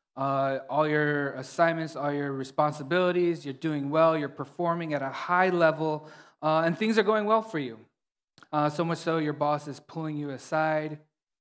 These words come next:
giving you recognition for your work, encouraging you. Maybe you guys go out to dinner and become a little bit of friendly, and you just feel like things are going great. And then one day, a position opens up, a chance for you to get promoted.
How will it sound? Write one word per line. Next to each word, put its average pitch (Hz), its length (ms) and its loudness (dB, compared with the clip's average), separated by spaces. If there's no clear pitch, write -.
giving 185 260 0
you 175 140 -4
recognition 156 680 -6
for 156 160 -10
your 147 160 -4
work, 151 400 -4
encouraging 175 920 -4
you. 175 320 -6
Maybe 151 180 -2
you 147 60 -6
guys 143 220 -6
go 147 100 -4
out 139 160 -4
to 131 80 -16
dinner 165 520 -4
and 135 300 -6
become 143 240 -10
a 143 60 -2
little 139 180 -4
bit 135 120 -8
of 131 80 -12
friendly, 175 520 -6
and 165 160 -6
you 175 80 -6
just 175 180 -8
feel 202 140 2
like 190 140 0
things 214 360 -4
are 196 100 4
going 165 320 -4
great. 127 340 -8
And 170 100 0
then 190 140 2
one 220 200 2
day, 185 320 0
a 156 60 -6
position 202 400 -2
opens 135 280 -6
up, 101 180 -16
a - 20 -14
chance 185 340 -4
for 185 140 -2
you 175 100 2
to 165 60 2
get 156 220 -2
promoted. 123 420 -8